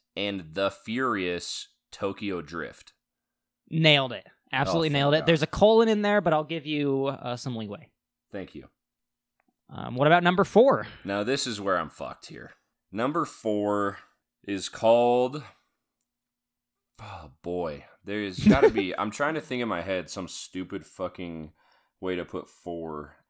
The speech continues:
Speaker 1: Um, boy, number four. I know number four has a weird name 'cause I think the next one's just Fast Five. So I'm gonna say,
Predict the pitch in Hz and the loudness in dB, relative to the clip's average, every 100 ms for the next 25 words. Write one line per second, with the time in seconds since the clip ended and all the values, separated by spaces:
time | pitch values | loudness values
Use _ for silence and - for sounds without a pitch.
0 | _ 87 101 101 98 98 95 92 90 _ | _ -2 0 2 2 0 -4 -8 -10 _
1 | _ _ _ _ _ 80 92 87 80 69 | _ _ _ _ _ -10 -6 -4 -6 -8
2 | - 110 127 123 - 113 92 110 123 143 | -8 -6 -4 -4 -6 -2 0 2 0 0
3 | 147 131 - 113 107 90 87 87 87 80 | 0 -4 -4 -2 -2 -2 -6 -6 -6 -6
4 | 80 78 73 71 82 - - - 76 80 | -8 -8 -10 -10 -8 -8 -12 -10 -8 -8
5 | - 101 - 90 82 82 - 80 73 - | -8 -8 -6 -8 -6 -8 -8 -10 -10 -12
6 | 78 - - _ _ _ _ - 78 71 | -12 -12 -16 _ _ _ _ -10 -6 -6
7 | - - 69 65 62 - 90 87 101 95 | -8 -8 -8 -8 -10 -8 -4 -4 -4 -6
8 | - 90 85 80 80 73 | -4 -4 -4 -4 -8 -10